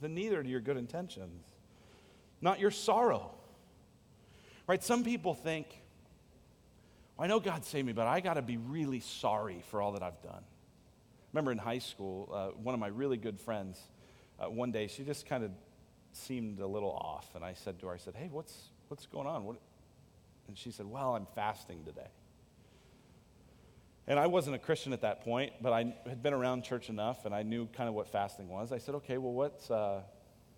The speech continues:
why? Why are you fasting?" And she said, "Well, I had a really bad weekend. I got drunk at this party, and I did some stuff that I shouldn't have done, and so I gotta fast to make up for it."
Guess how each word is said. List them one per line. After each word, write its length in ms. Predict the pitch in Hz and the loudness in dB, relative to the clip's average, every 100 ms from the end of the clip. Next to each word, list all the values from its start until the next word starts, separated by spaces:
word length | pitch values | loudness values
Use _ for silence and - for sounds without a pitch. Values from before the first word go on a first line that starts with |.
| - - | -20 -20
why? 580 | - 95 92 117 147 - - | -14 -12 0 2 2 -4 -4
Why 120 | 92 | -2
are 40 | |
you 120 | 120 110 | -2 -2
fasting?" 500 | - 143 156 - - - - - - - - - - - - - - - - | -2 -2 -4 -12 -20 -20 -20 -20 -20 -20 -20 -20 -20 -20 -20 -20 -20 -20 -10
And 140 | 110 | -8
she 140 | - 131 | -4 -4
said, 200 | - 104 | -4 -4
"Well, 520 | 104 123 123 120 107 - - - - - - - - - - - - | -4 -2 0 -2 -4 -12 -20 -20 -20 -20 -20 -20 -20 -20 -20 -20 -10
I 80 | 113 | -6
had 160 | 131 | -2
a 60 | 113 | -2
really 360 | 92 120 117 | 0 0 0
bad 320 | 104 98 95 85 | 0 0 0 -2
weekend. 400 | 90 - - - - - - - - - - - - - - - - - - - - - - - - | -8 -10 -18 -20 -20 -20 -20 -20 -20 -20 -20 -20 -20 -20 -20 -20 -20 -20 -20 -20 -20 -20 -20 -20 -14
I 40 | |
got 160 | - 78 | -10 -8
drunk 280 | - 110 104 | -4 -4 -4
at 100 | 95 | -10
this 160 | 73 | -12
party, 680 | - - 175 160 143 135 131 | -6 2 4 4 2 -2 0
and 180 | 101 87 | -2 -4
I 80 | 85 | -6
did 240 | 87 110 | -6 -6
some 160 | 101 104 | -6 -12
stuff 420 | 92 107 104 101 | -6 0 0 0
that 100 | 85 | -6
I 120 | 87 87 | -6 -6
shouldn't 240 | - 80 | -10 -12
have 120 | 95 | -8
done, 460 | 123 165 151 147 135 | -2 2 4 4 2
and 280 | 98 92 87 - - - - - - - - | -2 -6 -10 -16 -20 -20 -20 -20 -20 -20 -10
so 120 | - | 2
I 60 | 127 | 4
gotta 160 | 120 107 | 6 4
fast 580 | - 104 85 - - - | 4 4 4 -2 -12 -12
to 120 | 80 | -8
make 240 | 92 98 | -8 -6
up 160 | 98 - | -6 -8
for 160 | 73 | -14
it." 60 | - | -14